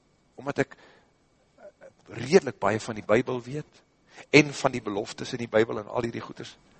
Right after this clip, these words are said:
Gaan dit daaroor? Of gaan dit oor 'n persoonlike,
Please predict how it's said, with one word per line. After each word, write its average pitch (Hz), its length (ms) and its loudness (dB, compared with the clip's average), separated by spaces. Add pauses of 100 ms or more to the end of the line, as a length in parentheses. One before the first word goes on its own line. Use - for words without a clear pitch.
(300)
Gaan 160 140 -4
dit 160 120 -4
daaroor? 127 320 -6 (880)
Of - 120 -18
gaan 214 220 -6
dit 202 200 -8 (1000)
oor 131 140 -2
'n 139 120 -6
persoonlike, 165 800 -10